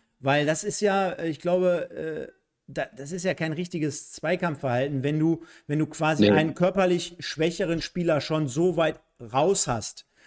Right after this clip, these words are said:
Speaker 1: Du gehst quasi mit ihm über zur Eckfahne hin in einen Bereich, wo entweder meistens dann Abstoß, ein Ballverlust oder ein Einwurf resultiert. Ja, und dann lässt du ihn noch mal so zurückkommen.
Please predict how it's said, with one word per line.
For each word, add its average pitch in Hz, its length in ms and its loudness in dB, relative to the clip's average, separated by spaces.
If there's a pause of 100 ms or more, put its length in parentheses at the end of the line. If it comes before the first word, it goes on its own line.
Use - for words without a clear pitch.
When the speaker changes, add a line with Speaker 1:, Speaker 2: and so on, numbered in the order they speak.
(200)
Speaker 1:
Du 139 120 -2
gehst 139 460 -2
quasi 165 340 0
mit 175 200 2
ihm 180 180 -2
über 190 480 2
zur - 260 -6
Eckfahne 175 500 -2
hin 180 180 0
in 165 160 -6
einen 156 180 -2
Bereich, 147 480 0
wo 170 300 2 (180)
entweder 170 340 2
meistens 156 420 0
dann 147 180 -2
Abstoß, 180 500 -2
ein 139 120 0
Ballverlust 170 600 2
oder 156 120 0
ein 139 100 -2
Einwurf 156 500 0
resultiert. 127 640 -2 (300)
Ja, 147 260 0
und 151 160 -2
dann 160 100 2
lässt 190 240 0
du 185 80 -4
ihn 175 160 0
noch 175 140 0
mal 151 200 0
so 170 300 0
zurückkommen. 175 600 -2